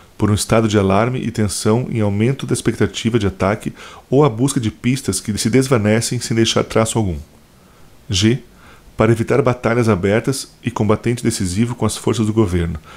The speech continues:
limitando a luta a ataques rápidos e breves com resultados relâmpagos. H. Para assegurar aos guerrilheiros urbanos um máximo de liberdade de ação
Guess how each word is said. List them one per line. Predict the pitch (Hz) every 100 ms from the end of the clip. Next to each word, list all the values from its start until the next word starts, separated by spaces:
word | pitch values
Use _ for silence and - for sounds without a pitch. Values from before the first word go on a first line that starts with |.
| - -
limitando | 101 98 95 117
a |
luta | 110 104 131 135
a | 110
ataques | - 113 117 127
rápidos | - 104 113 143 135 -
e | 127
breves | 95 98 107 117 - - - -
com | 113
resultados | 110 117 113 110 110
relâmpagos. | - 120 98 76 - 82 - - _ _ -
H. | 92 95 107 - - _ - _ -
Para | 113
assegurar | 113 117 110 110 120
aos | 131
guerrilheiros | 123 110 110 113
urbanos | 98 92 104 123 -
um | 120
máximo | 107 110 131 131
de | 113
liberdade | 110 101 92 110 123
de | 110
ação | - - 110